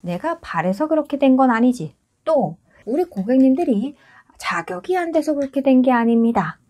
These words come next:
다만 우리 고객님들이 지닌 이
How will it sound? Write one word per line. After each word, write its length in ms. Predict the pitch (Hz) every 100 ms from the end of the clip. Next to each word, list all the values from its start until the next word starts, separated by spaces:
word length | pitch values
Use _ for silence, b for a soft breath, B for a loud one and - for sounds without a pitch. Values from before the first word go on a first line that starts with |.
| b b b
다만 480 | - 202 294 170 170 _ _ -
우리 320 | 190 277 311
고객님들이 760 | - 170 196 208 208 254 339 -
지닌 500 | - 202 262 214 -
이 420 | 220 294 226 -